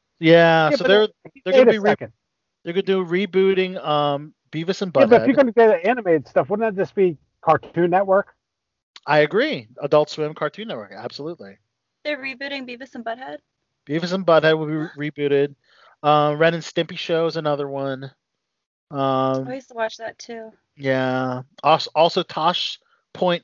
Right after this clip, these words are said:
Speaker 1: Oh, uh, will be canceled after the upcoming twelfth season as well. So that's a, another surprising, um, you know, announcement on Comedy Central. Two long-running successful shows on Comedy Central are done. Just do not cancel the roast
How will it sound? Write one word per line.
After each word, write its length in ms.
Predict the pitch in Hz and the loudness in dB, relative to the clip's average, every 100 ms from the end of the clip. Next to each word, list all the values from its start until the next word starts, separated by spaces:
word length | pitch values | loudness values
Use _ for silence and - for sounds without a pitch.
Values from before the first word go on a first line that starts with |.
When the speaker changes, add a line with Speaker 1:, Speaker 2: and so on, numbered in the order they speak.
| - | 0
Speaker 1:
Oh, 520 | 143 156 139 117 107 _ _ _ _ _ _ _ - | 4 6 4 0 -10 _ _ _ _ _ _ _ -8
uh, 420 | 135 135 131 131 | -2 0 -2 -6
will 220 | 131 160 170 | -2 -2 0
be 80 | |
canceled 460 | - 170 160 147 143 - | 0 0 0 -2 -8 0
after 360 | 160 165 180 | 0 0 -8
the 160 | 147 165 | -10 -8
upcoming 420 | 147 - 147 131 | -8 -6 -8 -10
twelfth 340 | - 139 123 - | -8 -4 -4 -6
season 320 | 127 110 113 | -16 -14 -14
as 80 | 107 | -8
well. 220 | 110 104 | -8 -6
So 120 | - | 2
that's 180 | 202 - | 2 2
a, 100 | 285 - | -6 0
another 220 | 170 262 | 0 0
surprising, 720 | - - 165 143 131 135 131 131 _ _ _ _ _ - | -6 0 6 6 4 -2 -6 -20 _ _ _ _ _ -6
um, 580 | 127 123 120 120 117 120 _ _ _ _ | -2 0 0 -4 -12 -20 _ _ _ _
you 100 | 127 | -14
know, 300 | 120 110 107 | -12 -12 -12
announcement 520 | 131 139 135 - 135 | 0 2 2 -2 -6
on 80 | 131 | -6
Comedy 360 | 127 143 131 131 | -6 -6 -6 -4
Central. 260 | 147 135 - | -6 -8 -10
Two 320 | - 214 208 - - - - _ _ | -4 -2 -2 -6 -20 -20 -20 _ _
long-running 600 | 151 185 220 202 190 190 180 | 4 4 4 4 2 2 -6
successful 580 | 165 - 185 170 170 | -12 -6 -4 -4 -8
shows 320 | 156 170 156 143 | -10 -4 -4 -4
on 200 | 135 135 | -10 -8
Comedy 380 | 139 127 127 | -6 -6 -8
Central 400 | 120 123 117 120 | -10 -10 -10 -12
are 160 | 107 110 | -8 -10
done. 500 | 113 117 110 107 110 | -4 -4 -2 -6 -8
Just 300 | 147 139 - | -4 -2 -2
do 140 | 165 170 | 2 6
not 240 | 202 208 | 6 4
cancel 320 | 208 208 214 | -2 0 0
the 120 | 202 196 | 0 2
roast 520 | 214 285 - - | 4 4 0 -16